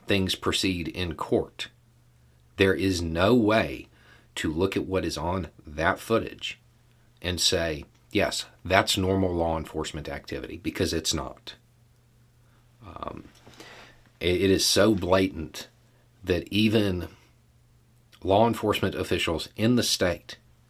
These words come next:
who, who would normally be doing everything they could to downplay and deflect from the officers are outright condemning them in statements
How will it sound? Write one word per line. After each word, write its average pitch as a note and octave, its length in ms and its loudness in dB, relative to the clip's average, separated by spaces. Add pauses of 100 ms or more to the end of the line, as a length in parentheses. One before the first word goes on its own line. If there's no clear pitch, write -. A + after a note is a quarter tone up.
(600)
who, F#2+ 360 4 (360)
who C#3 120 8
would A2 260 4
normally G2 680 4 (540)
be G#2 140 8
doing G2+ 280 4
everything A2+ 520 2
they F#2 160 2
could - 440 -6 (880)
to F#2 220 2
downplay F#2+ 760 2
and E2+ 100 -4
deflect - 580 -4 (300)
from F2+ 240 0
the E2 100 -2
officers - 600 -6 (420)
are F#2 200 6
outright G2 520 4
condemning G#2 520 0
them G2+ 240 -2 (400)
in B2 200 4
statements F2 640 2